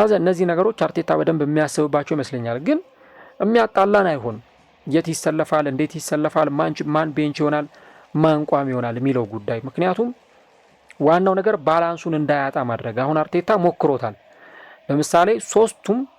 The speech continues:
የመከላከል አቅም ያላቸውን ተጫዋቾች ዙቢሜንዲን፣ ሜሪኖን እና ራይስን ባስገባበት የሊቨርፑል ጨዋታ ላይ አርሰናል ተሸንፎ ነው የወጣው።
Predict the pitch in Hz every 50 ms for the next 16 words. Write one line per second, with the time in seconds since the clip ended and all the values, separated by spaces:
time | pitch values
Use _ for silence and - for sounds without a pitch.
0 | _ _ _ - - _ _ - 127 123 147 160 156 147 135 123 117 110 120 156
1 | - - 180 175 160 151 - 165 151 143 143 - 156 147 135 131 127 127 123 -
2 | - 123 113 - 123 117 - - 131 113 - 127 110 101 110 120 135 160 185 196
3 | 202 202 190 208 226 214 170 139 131 139 147 175 185 196 196 190 190 185 196 208
4 | 202 - 160 151 170 185 190 175 - 160 131 113 - - - - - - - -
5 | - - _ - 151 165 170 - 160 180 160 190 190 180 214 202 185 165 165 175
6 | 190 180 185 170 - - 160 147 - - 170 156 156 170 175 208 247 247 - _
7 | _ _ _ _ _ _ _ _ _ _ _ _ _ _ - - 131 143 - -
8 | 165 185 190 170 - 151 - 156 143 135 - 131 117 107 110 107 - - -